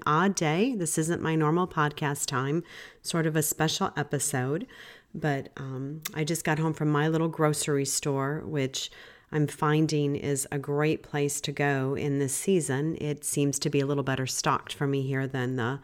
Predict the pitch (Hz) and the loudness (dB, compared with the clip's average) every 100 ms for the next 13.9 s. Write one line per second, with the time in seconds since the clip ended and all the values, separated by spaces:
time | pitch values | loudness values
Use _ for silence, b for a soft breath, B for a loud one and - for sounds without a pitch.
0 | B B B B B - 156 151 139 - | B B B B B 2 4 6 4 0
1 | - 143 139 143 147 139 127 - 139 139 | 2 2 4 4 4 4 2 -2 -2 0
2 | 131 131 127 127 123 123 123 143 139 - | 0 2 0 -2 -2 -4 -4 -6 -8 -8
3 | - 127 127 120 - 147 - 147 139 135 | -4 -4 -4 -6 -6 -6 -2 -2 0 -4
4 | 135 151 131 139 131 139 135 135 131 143 | -2 -4 -2 0 2 0 0 -2 2 2
5 | 147 127 123 135 202 B B B B B | 2 2 2 0 -2 B B B B B
6 | B B B 151 143 135 135 - 151 147 | B B B -4 -2 0 -4 -2 0 2
7 | 156 143 - 180 170 156 143 143 143 - | 2 0 4 4 6 2 2 2 0 -2
8 | - 170 165 147 143 151 - 147 139 - | 0 2 4 4 2 -2 0 2 2 4
9 | 269 302 - 156 131 131 143 139 - 139 | 4 4 2 2 2 2 0 -2 0 0
10 | 135 135 131 127 131 139 - _ _ _ | 2 2 2 2 2 0 -6 _ _ _
11 | _ _ _ - - 160 143 139 247 285 | _ _ _ -4 2 4 4 4 6 6
12 | - 143 135 143 143 135 - 156 139 139 | 6 4 4 2 0 -2 0 -2 0 -2
13 | 135 139 147 151 - 320 135 135 | -2 0 0 -2 0 0 2 0